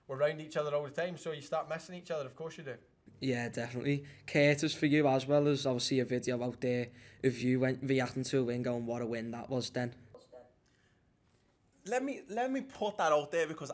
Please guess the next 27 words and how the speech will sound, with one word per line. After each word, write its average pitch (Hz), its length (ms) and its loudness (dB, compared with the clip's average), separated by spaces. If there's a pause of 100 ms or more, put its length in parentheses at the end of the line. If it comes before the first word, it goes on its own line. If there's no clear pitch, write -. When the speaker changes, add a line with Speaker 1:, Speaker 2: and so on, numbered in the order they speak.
Speaker 3:
I 151 220 -2
always 143 560 -2
see 120 160 -8
this 123 340 -6
year 117 220 -2
and 107 100 -8
what 117 160 -2
a 120 60 -2
win 113 240 -6
that 107 180 -6
was 110 220 -4
then. 117 240 0
It's 110 140 -8
making 131 280 -6
it 135 60 -10
sa-, 127 160 -8 (1200)
I 202 180 6
was 226 300 -2
told 185 420 -2
to, 160 380 -6 (280)
to 151 240 -2
basically 180 440 -2
say 160 300 0
a 170 80 2
line, 151 500 0
but 147 220 -6
then 147 340 -2